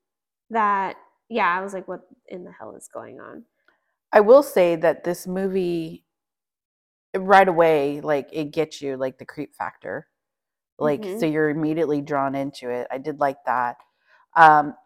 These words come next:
Speaker 2: I could, eh, what's funny to me 'cause of the budget, like, really got me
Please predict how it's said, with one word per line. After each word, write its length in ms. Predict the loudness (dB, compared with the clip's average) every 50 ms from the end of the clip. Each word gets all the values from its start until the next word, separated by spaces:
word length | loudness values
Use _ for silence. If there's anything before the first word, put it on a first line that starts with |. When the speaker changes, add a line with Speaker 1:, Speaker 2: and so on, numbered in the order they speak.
| 0
Speaker 2:
I 120 | 2 2 4
could, 260 | 4 0 -2 -2 -6 _ _ _ _ _ _ _ _ -14 -14
eh, 60 | -14 -14 _ _ _ _ _ _ _ _ _ _ _ -2
what's 200 | -2 -2 -2 0
funny 280 | 2 2 2 2 0 -4
to 120 | -6 -6
me 160 | -4 -4 -4
'cause 180 | -6 -6 -6 -6
of 100 | -6 -6
the 60 | -4
budget, 480 | -2 0 -2 0 0 -2 -4 -4 -4 -10 -8
like, 280 | -4 -4 -4 -4 -4 -10 _ _ -16
really 420 | -12 -6 -2 0 2 2 2 2
got 260 | 2 4 4 4 4 0
me 280 | -4 -6 -8 -8 -10